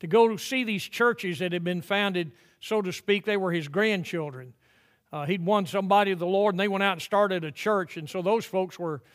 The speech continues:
not his children in the faith, but his grandchildren in the faith. Had a desire. Faith in Christ changed the Colossian believers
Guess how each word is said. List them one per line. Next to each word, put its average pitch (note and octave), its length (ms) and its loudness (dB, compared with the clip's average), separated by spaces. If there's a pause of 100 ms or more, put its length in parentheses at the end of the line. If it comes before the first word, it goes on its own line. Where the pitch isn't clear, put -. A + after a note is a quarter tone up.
(160)
not F#3+ 220 0
his E3 120 -4
children A3 460 2
in F3+ 100 -2
the E3 80 -4
faith, G#3+ 300 0
but G#3 140 -2
his F3 100 -4
grandchildren F3+ 680 0
in D3+ 120 -6
the C#3+ 80 -10
faith. C3+ 500 -12 (840)
Had F#3 220 0
a E3+ 60 -4
desire. D#3 500 0
Faith C4 400 2
in F#3+ 140 -4
Christ A#3 420 4
changed A#3 340 2
the F#3+ 80 -4
Colossian G3 640 0
believers E3+ 640 -6